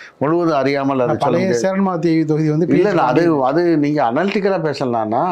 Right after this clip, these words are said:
Speaker 1: உங்களுக்கு வந்து இதெல்லாம் ஸ்பெகுலேஷன்ஸ் தான். அது என்ன, அவரு அங்க திமுகவுக்கு போயிட்டார், முடிவு எடுத்து விட்டார், சேர்ந்து விட்டார். அது அவருடைய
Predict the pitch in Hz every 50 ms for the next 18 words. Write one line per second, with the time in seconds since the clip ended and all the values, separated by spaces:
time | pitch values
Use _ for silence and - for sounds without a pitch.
0 | 147 104 - - - 107 110 110 113 110 104 104 110 110 113 120 117 107 101 107
1 | 110 117 127 147 - - - 147 139 185 165 160 135 104 - 120 104 90 - -
2 | 95 113 120 131 110 107 107 113 107 110 113 127 151 180 202 185 170 160 156 151
3 | 143 139 139 135 - - - - - - - 80 104 123 143 151 135 127 131 131
4 | 131 120 104 147 156 180 175 196 202 175 151 165 160 156 165 156 147 143 151 165
5 | 180 175 170 165 160 156 160 151 160 220 - - - - 156 160 165 160 156 147
6 | 139 139 196 220 214 - 135 135 139 135 131 127 123 127 123 127 127